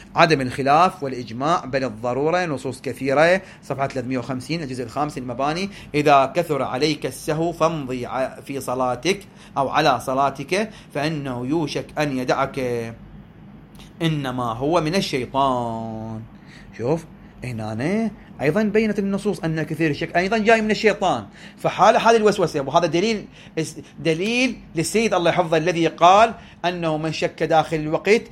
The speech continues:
فعليه أن يأتي بها إلا إذا كان وسواسي ويلحق به كثير الشك". فهذا هنا كثير الشك، ليش؟ لأنه البعض قال بس الوسواسي، لأن الوسواسي من الشي-، من الشيطان. نقول حتى كثير الشك، هذا النص شو يقول؟ فإنه من الشيطان.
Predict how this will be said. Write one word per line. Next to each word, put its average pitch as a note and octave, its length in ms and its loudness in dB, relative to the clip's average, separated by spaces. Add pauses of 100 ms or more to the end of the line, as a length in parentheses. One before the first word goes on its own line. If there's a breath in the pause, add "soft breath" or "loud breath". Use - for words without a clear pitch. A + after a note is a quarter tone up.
(220 loud breath)
فعليه D#3+ 460 2
أن D#3+ 60 0
يأتي D#3+ 240 -6
بها F3+ 380 4
إلا E3+ 180 4
إذا D#3+ 100 6
كان D#3+ 240 2
وسواسي F#3+ 640 2 (180 loud breath)
ويلحق A3 540 4
به C#4+ 240 4
كثير F#3 220 4
الشك". C#3 320 -8 (920)
فهذا D3+ 200 0
هنا D#3+ 100 0
كثير D#3 240 -4
الشك، E3+ 180 -6
ليش؟ F#3 380 0 (320 loud breath)
لأنه F3+ 400 2
البعض G#3+ 380 2
قال G#3+ 100 6
بس C4+ 180 6
الوسواسي، E3 720 0 (340 loud breath)
لأن F#3 160 -2
الوسواسي G#3+ 440 2
من C4 120 0
الشي-، A#3+ 300 4
من A3 100 -2
الشيطان. G3 640 2 (260 loud breath)
نقول D3+ 220 -4
حتى - 200 -2
كثير F3 220 -2
الشك، D3+ 240 -6
هذا D3 120 0
النص D#3 220 -4
شو D#3 80 -6
يقول؟ C#3+ 220 -6 (640 loud breath)
فإنه D3+ 520 -4
من C3+ 220 -6
الشيطان. C3+ 540 -8